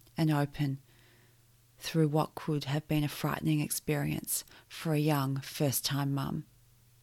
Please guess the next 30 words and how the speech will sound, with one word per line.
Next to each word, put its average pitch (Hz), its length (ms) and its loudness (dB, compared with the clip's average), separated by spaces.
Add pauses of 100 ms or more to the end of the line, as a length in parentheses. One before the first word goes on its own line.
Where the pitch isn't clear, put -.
(1200)
I 170 120 4
do 185 180 6
recall 165 480 4
coming 156 340 2
out 151 200 0
of 143 100 -6
the 160 80 0
meditation 147 680 0
briefly 143 600 -2 (420)
and 160 140 4
noticed 156 440 2
we 156 60 2
were 139 80 0
stopped - 400 -4
at - 80 -6
some - 160 -2
traffic - 400 -6
lights - 440 -2 (360)
next - 300 0
to 165 100 0
a 160 40 4
yellow 143 280 2
taxi. 151 640 -4 (580)
I 143 80 -2
felt - 340 0
the 170 60 0
driver's 147 500 0
eyes 143 300 0
on 147 180 2
me. 151 280 -4